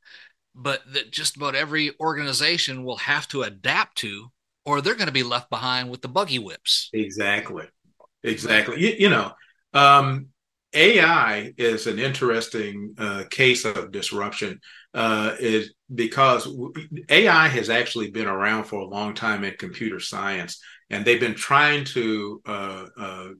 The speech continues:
Speaker 2: build this capability for a number of decades. Uh, but we're just now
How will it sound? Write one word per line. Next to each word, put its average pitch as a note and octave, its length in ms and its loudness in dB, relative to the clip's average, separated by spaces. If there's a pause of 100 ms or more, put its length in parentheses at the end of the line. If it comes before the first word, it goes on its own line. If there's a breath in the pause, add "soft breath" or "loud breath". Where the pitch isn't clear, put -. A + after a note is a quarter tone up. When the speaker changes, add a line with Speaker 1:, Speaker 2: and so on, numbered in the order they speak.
(500)
Speaker 2:
build B2+ 280 2
this A2+ 180 -2
capability G#2 760 -4
for G2 300 -6
a F#2+ 60 -6
number G2+ 300 -6
of F2 160 -10
decades. F#2 600 -8 (420 loud breath)
Uh, A#2 540 2
but B2 320 0
we're A2+ 180 2
just F#3 380 2
now D3+ 480 -2